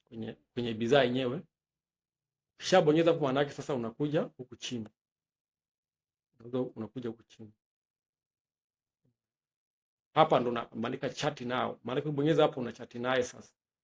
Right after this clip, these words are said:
Hapo una chat maana yake umwambie labda sifa za bidhaa ambazo unataka wewe, lakini vile unamwambie rangi ambazo unataka, lakini vile akuhakikishie ubora wa bidhaa, kama ni bidhaa ambazo zina ubora kweli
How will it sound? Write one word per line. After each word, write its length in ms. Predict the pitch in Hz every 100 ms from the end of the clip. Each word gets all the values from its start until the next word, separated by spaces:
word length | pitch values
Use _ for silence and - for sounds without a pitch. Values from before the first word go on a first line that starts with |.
| _
Hapo 180 | 151 156
una 140 | 147 127
chat 260 | 170 170
maana 220 | 143 127
yake 300 | 147 147 160 - _ _ _ _ _
umwambie 420 | 120 123 123 147
labda 240 | 151 143 143
sifa 300 | - 147 139
za 120 | 120
bidhaa 220 | 107 123
ambazo 200 | 147 151 135
unataka 300 | 123 147 143
wewe, 240 | 165 160
lakini 260 | 135 156 143
vile 120 | 151
unamwambie 500 | 143 131 123 135 147
rangi 440 | 143 156 151 147 135
ambazo 260 | 135 147
unataka, 420 | 135 160 165 160
lakini 340 | 135 - 156 131
vile 300 | 156 170 - _ _ _ _
akuhakikishie 680 | 123 123 135 - 117 156 160
ubora 380 | 156 127 147 139
wa 80 |
bidhaa, 340 | 113 113 131 123
kama 360 | 139 147 196 - _ _ _ _ -
ni 80 | 110
bidhaa 240 | 113 139
ambazo 280 | 131 135 123
zina 160 | 113
ubora 280 | 110 147 147
kweli 420 | 127 160 165 185